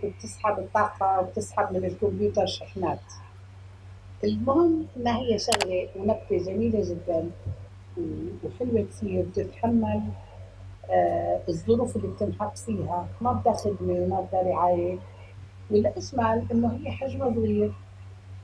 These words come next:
حلوة كتير تنحط قدام الكمبيوتر، قدام مكتبكم، مكان يلي إنك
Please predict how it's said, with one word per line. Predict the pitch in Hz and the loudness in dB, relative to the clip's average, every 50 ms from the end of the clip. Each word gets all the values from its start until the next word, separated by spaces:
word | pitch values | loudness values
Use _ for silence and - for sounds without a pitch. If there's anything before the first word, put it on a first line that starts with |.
| - - - | -18 -14 -4
حلوة | - 277 269 - 254 240 | -2 -2 4 4 4 4
كتير | - - - 247 220 214 - | 4 0 0 0 0 0 -2
تنحط | 196 - - 208 190 - 185 | -6 -4 -2 -2 -2 -2 -6
قدام | 180 180 208 196 180 180 | -6 -2 0 0 0 0
الكمبيوتر، | 180 - - - 180 165 170 190 185 175 - 185 175 170 170 170 175 180 180 - - | -4 -6 -6 -4 -4 -2 -2 -2 -4 -2 0 2 4 4 4 4 4 2 0 -4 -8
قدام | 160 - - 185 175 170 170 175 | -10 -4 0 0 2 2 2 2
مكتبكم، | 175 175 - - 208 190 - - - 190 180 175 175 175 180 175 175 - - - - - - - - - - - | 0 -2 -4 -4 -4 -4 -4 -4 -2 0 2 4 4 4 2 2 -2 -8 -12 -14 -16 -16 -18 -18 -16 -16 -8 -2
مكان | 202 220 214 - - 302 311 294 285 285 277 262 233 | 0 0 0 0 0 2 2 4 2 2 2 4 4
يلي | 226 226 226 220 226 233 247 262 | 4 4 4 2 0 0 0 2
إنك | 247 240 233 233 226 226 226 233 | 4 4 4 4 4 2 -2 -2